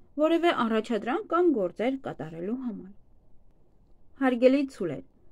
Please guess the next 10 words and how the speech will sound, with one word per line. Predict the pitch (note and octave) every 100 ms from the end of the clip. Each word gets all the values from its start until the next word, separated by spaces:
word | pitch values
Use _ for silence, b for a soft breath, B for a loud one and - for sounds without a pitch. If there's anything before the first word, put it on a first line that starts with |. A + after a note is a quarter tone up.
| - -
այսօր | D4+ F4+ E4+
կարող | C4+ A#3+
է | C4+
մի | C4+ D4+
փոքր | D#4+ A#3 G#3+ C#4
առողջական | - A#3+ C4 A3+ - A#3+
խնդիրներ | C4+ C4+ B3 G3+ F3+ F3
ունենաք։ | F3 D#3+ E3+ - - - _ _ _ _ - - - - -
Ուշադրություն | C4+ D4+ C#4 D4 D#4 E4
դարձրեք | C4+ B3+ C4 C4+ C#4+ D4